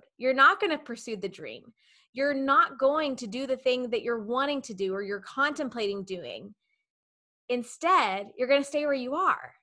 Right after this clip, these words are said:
You're gonna stay safe and you're gonna stay comfortable. You're gonna stay in this space where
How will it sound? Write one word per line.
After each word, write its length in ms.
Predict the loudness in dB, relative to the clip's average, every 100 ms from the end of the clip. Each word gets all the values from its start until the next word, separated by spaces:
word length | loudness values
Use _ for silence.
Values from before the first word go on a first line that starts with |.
| _ _ _ -6
You're 100 | -4
gonna 180 | -2
stay 240 | -2 -2 -2
safe 680 | -4 -4 -4 -4 -6 -12 _ _ _ _ _ -4
and 100 | -2
you're 80 |
gonna 140 | 0 -4
stay 220 | -4 -6 -8 -8
comfortable. 680 | -6 -6 -6 -4 -4 -4 -10 _ _ _
You're 120 | -6 -2
gonna 140 | -2
stay 340 | 0 2 2
in 80 | 2
this 260 | -2 -4 -10 _ _ _
space 560 | -20 -2 2 2 0 0
where 360 | 2 2 -2